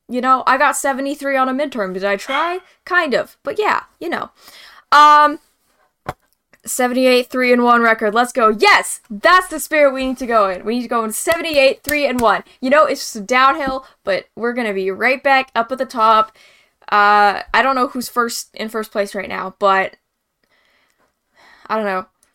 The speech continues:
We need to at least get higher than, uh, <laughs> Montreal, 'cause they're at, like, sixteenth, <laughs> which I find really funny. Um,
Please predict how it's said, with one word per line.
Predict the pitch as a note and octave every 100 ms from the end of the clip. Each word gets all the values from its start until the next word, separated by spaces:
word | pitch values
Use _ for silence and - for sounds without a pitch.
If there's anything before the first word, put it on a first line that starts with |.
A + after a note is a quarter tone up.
| _ _ _ _ _
We | G3+ G#3+
need | B3
to | C4 A3+ G#3 _
at | G#3 G#3
least | C4+ -
get | B3 A3
higher | A3+ A#3 A3
than, | G#3+ G#3
uh, | G3+ G3 F#3+ _ _ _ _ -
<laughs> | - - - _ _ _ _
Montreal, | A3 A#3 - A3+ G#3+ G#3+ A3+
'cause | B3+ A#3+
they're | A3
at, | A#3
like, | A#3 A#3
sixteenth, | - A3+ - - - - _ _ _ G4+
<laughs> | - - - _ _
which | - -
I | C#4 C4+
find | D4 C#4
really | C4 C4 B3+
funny. | G#3+ F#3+ F#3 C#4 - - - - - C#4
Um, | C4+ C#4+ C#4+ C#4+